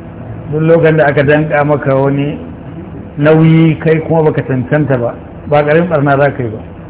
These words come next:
Kuma an buɗe wannan ƙofa, hatta masu karanta likita ko masu karatun jinya da masu kama da wannan, su ma suna ba da kuɗi a rubuta musu, a rubuta musu certificate, sai ta kashe mutane a asibitoci.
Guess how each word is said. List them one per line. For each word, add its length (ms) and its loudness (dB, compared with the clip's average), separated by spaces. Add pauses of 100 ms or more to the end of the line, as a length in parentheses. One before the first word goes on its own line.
(560)
Kuma 220 0
an 80 2
buɗe 180 4
wannan 320 2
ƙofa, 540 4 (1500)
hatta 280 2
masu 220 2
karanta 360 2
likita 440 -2 (1500)
ko 280 4
masu 320 2
karatun 420 2
jinya 380 0
da 320 -4
masu 260 -2
kama 260 4
da 120 2
wannan, 320 -2 (600)
su 100 -4
ma 100 2
suna 240 2
ba 140 4
da 80 4
kuɗi 180 -2
a 60 0
rubuta 180 2
musu, 340 -4
a 300 -8
rubuta 320 2
musu 160 0
certificate, 440 -2
sai 120 0
ta 80 -2
kashe 220 -2
mutane 380 -2 (720)
a 140 -4
asibitoci. 520 -2